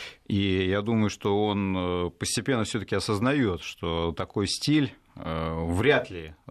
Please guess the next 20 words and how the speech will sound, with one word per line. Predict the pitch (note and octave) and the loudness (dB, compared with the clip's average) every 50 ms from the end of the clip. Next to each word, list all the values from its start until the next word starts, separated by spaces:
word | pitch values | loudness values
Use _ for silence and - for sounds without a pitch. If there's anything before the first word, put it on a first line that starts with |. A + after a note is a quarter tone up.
| - E2+ - | -12 -10 -6
Турция | - A#2+ A2 - - G#2 | -4 -4 -4 -2 -2 -4
способна | F2+ - - G#2+ - - C3+ G#2 A2 A2 | -2 -2 -4 -4 -2 0 0 0 2 2
выдержать, | G2+ G#2 D#3 G3 D#3 C3 A2 G2 G#2 F#2+ - - | 2 2 2 2 2 2 2 2 0 -2 -2 -4
несмотря | F2+ - - G2+ F#2 - A2+ A2 | -6 -4 -2 -2 0 2 2 2
на | G2+ F2+ | 2 0
то, | - G2+ | 0 -2
что | F#2 - - F#2+ | -2 -2 -2 -4
это | E2 - F2 D#2+ D#2+ | -2 -2 -4 -4 -2
достаточно | D#2 E2 F#2 - - F#2 E2 - - - E2 D#2+ | -2 -2 -4 -2 -2 -4 -4 -2 -4 -4 -4 -2
динамично | D#2+ E2 G2 G2+ G#2 G#2+ A2+ G#2 - - F#2+ | -2 0 2 2 4 2 2 0 0 -2 -2
развивающаяся | F#2 F2+ F#2+ G2 G2 F#2 F2+ - - - F#2+ | -2 0 0 0 0 0 -2 -4 -6 -8 -10
страна | - - - G2 F#2+ G#2 B2 D#3 F3+ E3+ | -8 -6 -4 -4 -2 -2 0 0 0 0
и | B2 | 0
в | F#2+ F2 | 0 -2
экономическом | - G2 G2+ G#2 C3 E3 E3 - - - C3 A#2 - | -2 0 0 0 0 0 -2 -4 -2 -2 -2 0 0
плане, | A2+ G#2+ G2+ F#2+ F#2+ E2+ E2+ | 0 0 0 0 0 -2 -4
и | D#2 | -6
в | D2+ | -6
демографическом | D#2 E2 F2+ F2+ E2+ G2 G#2+ G2+ - F#3 B2 - - - C#3 B2+ | -2 -2 0 0 2 0 0 0 -2 -4 -4 -4 -2 -2 -2 0
плане. | - B2 A2+ A2 G#2+ G2+ F#2+ F2 | 0 0 2 2 2 0 0 -2